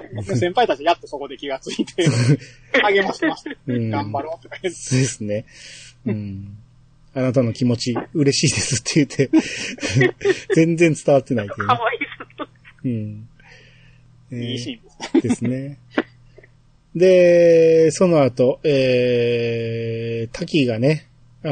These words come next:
Speaker 2: の、久美子とアスカが、一緒におるところにやってきてちょうどよかったと。えー、審査員の進藤さんという方はご存知ですかと。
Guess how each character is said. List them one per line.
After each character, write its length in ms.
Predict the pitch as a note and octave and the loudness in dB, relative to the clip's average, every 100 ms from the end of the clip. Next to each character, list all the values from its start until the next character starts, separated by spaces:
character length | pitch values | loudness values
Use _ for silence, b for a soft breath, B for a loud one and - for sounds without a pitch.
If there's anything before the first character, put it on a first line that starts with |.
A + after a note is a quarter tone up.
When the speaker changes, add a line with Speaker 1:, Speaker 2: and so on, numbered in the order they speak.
| B2+ | -2
Speaker 2:
の、 320 | A#2+ A#2 A2+ - | -2 -4 -6 -2
久 160 | - | 2
美 140 | G#3 E3+ | 2 2
子 140 | D#3 | 0
と 360 | - G3+ D3+ A#2 _ _ _ _ G#3 | 4 4 4 2 _ _ _ _ -4
ア 80 | F#3+ | -2
ス 80 | - | 2
カ 140 | C#3+ | 0
が、 200 | A2+ G#2+ - - _ | 0 -4 -12 -20 _
一 80 | D3+ | -4
緒 100 | D3 | 0
に 100 | C3 | 2
お 80 | C3+ | 4
る 80 | C3 | 2
と 120 | C3 | 2
こ 160 | - | 2
ろ 100 | C3 | 2
に 220 | B2 B2 B2+ | 4 2 4
や 120 | C3+ | 2
っ 20 | |
て 120 | C#3 | 2
き 80 | A#2+ | -2
て 120 | - | -2
ち 80 | B2+ | 2
ょ 60 | F3 | 4
う 40 | |
ど 80 | C#3+ | 4
よ 80 | C3+ | 2
か 80 | B2+ | 0
っ 40 | |
た 140 | A#2 | -4
と。 200 | G#2 G2 - _ _ _ _ _ _ - | -8 -10 -12 _ _ _ _ _ _ -4
え 140 | C3+ | -2
ー、 40 | A#2+ | 0
審 280 | - G3+ | 2 2
査 180 | G3 A#3 | 4 4
員 200 | G3 C#3 | 4 6
の 240 | D3+ D3+ B2 | 6 4 4
進 300 | - A#3 G#3 | 2 4 6
藤 120 | C#3 | 4
さ 120 | C3 | 2
ん 60 | A#2 | -2
と 100 | A#2 | -4
い 20 | |
う 40 | |
方 240 | A2+ A#2+ A2 | -4 -4 -4
は 160 | G#2+ | -4
ご 160 | A2 C#3 | 0 4
存 220 | E3 D3+ | 6 4
知 80 | A2+ | 2
で 80 | G#2+ | -2
す 100 | - | 0
か 160 | C#3+ | 2
と。 180 | - G#2 | 2 -6